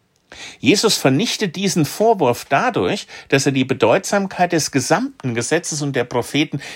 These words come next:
nicht eben kleinstteilig betrachtet, also nur in jedem einzelnen Fall,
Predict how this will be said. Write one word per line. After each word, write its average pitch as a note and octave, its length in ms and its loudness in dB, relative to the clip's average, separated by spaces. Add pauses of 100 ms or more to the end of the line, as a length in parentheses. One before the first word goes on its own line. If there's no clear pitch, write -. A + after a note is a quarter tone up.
(140)
nicht C#3+ 340 0
eben A#2+ 240 0
kleinstteilig G#2+ 1300 -2
betrachtet, G2 640 -6 (520)
also A2+ 200 2
nur D3+ 240 6
in B2+ 140 0
jedem C#3 300 2
einzelnen G2+ 520 0
Fall, A2+ 460 -4